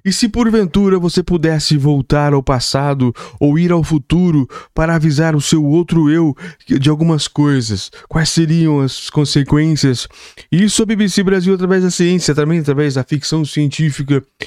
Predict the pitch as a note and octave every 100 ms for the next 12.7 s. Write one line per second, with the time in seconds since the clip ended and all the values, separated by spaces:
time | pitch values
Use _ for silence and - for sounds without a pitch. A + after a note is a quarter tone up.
0 | D3+ A#2+ C3 C3+ C3 C#3 C3 B2+ - C3
1 | C#3 C3 - C#3+ C#3 C3+ B2+ - D#3 C#3
2 | C#3+ _ - _ _ - F#3 F3+ F3 D#3+
3 | E3+ E3+ D#3+ E3+ F#3 F#3+ G#3 G3 - F#3
4 | F3+ - - F#3+ F3 F#3+ F3+ F#3 F3+ F#3
5 | - G3 G3+ F#3+ - F#3+ F3+ C3+ A#2+ A2
6 | - - - _ E3 F3+ E3+ D#3 D3 D3+
7 | D#3 D3 C#3+ C#3+ C3 - _ - - _
8 | C#3 E3+ E3+ E3+ E3+ E3+ C#3+ E3 D#3 B2+
9 | C#3 C#3+ A3 G3+ F#3+ F#3 E3 E3 F#3+ E3
10 | - E3 E3 - - F3+ - F3 D3 D#3+
11 | E3 F3 - E3+ - F3 D#3+ E3 D#3+ D3+
12 | D3+ D#3 - D3 D#3 D3+ C3+